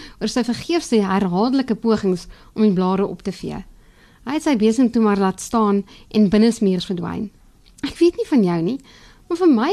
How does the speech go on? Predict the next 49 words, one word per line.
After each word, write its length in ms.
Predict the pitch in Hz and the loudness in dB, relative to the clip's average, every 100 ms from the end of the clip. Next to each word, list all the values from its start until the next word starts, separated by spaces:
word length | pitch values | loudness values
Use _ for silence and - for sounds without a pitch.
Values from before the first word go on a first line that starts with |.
| 494 | -2
voel 160 | - 311 | 0 2
die 140 | 269 | 4
lewe 220 | 214 226 | 4 2
soms 340 | 240 294 294 254 | 0 0 0 0
asof 280 | 240 247 | -4 0
maak 320 | 226 202 277 403 | 0 2 0 -2
nie 100 | 453 | 0
saak 280 | 294 262 | 2 2
hoe 100 | 196 | 0
jy 160 | 185 220 | 0 0
ook 180 | - 208 | -2 -4
al 100 | 220 | -4
probeer 420 | 220 208 165 170 170 | -2 -6 -4 -6 -2
nie, 200 | 226 302 - - - - - | -4 -4 -12 -20 -20 -10 2
dinge 240 | 226 349 | 4 4
net 280 | 330 180 190 | 4 2 0
nie 140 | 262 - | -4 -4
uitwerk 420 | 196 208 190 - | -6 -4 -4 -4
soos 140 | 208 | -4
jy 100 | 226 | -2
dink 220 | 180 175 | -2 -2
dit 120 | 202 226 | -2 0
moet 260 | 320 330 | 0 0
nie. 160 | - - _ _ _ - - 254 | -10 -12 _ _ _ -20 -6 4
'n 100 | 240 | 6
Mens 260 | 302 359 | 6 2
probeer 480 | - 339 202 214 220 - _ | 0 0 2 2 0 -6 _
die 140 | - 269 | -6 -4
kant 320 | 302 294 269 | 0 0 0
toe 200 | 285 277 | 2 4
en 120 | 240 | 4
daai 240 | 185 190 240 | 2 0 0
kant 220 | 240 220 | 0 0
toe, 160 | 233 220 - - - - | -4 -6 -12 -20 -6 0
maar 160 | 269 | 2
die 120 | 277 | 2
verkose 600 | 269 294 - 392 440 269 - | 0 -2 0 0 0 -2 0
eindresultaat 840 | 262 285 247 - 175 180 180 240 - | 0 2 -2 -4 -6 -6 -6 -8 -4
lyk 200 | 196 202 180 | -4 -4 -2
hopeloos 540 | 214 220 233 170 170 | -2 0 0 0 -2
verwaai. 540 | - 190 180 175 - - - - - _ _ _ _ | -8 -10 -8 -8 -10 -12 -20 -20 -20 _ _ _ _
Het 140 | 269 | -2
jy 60 | 285 | 2
al 140 | 339 | 2
op 100 | 381 | 0
so 120 | - 240 | 0 -2
'n 80 | |
plek 220 | 226 214 - | 0 -4 -4
gekom 440 | 214 - 202 247 | -6 -2 -2 -2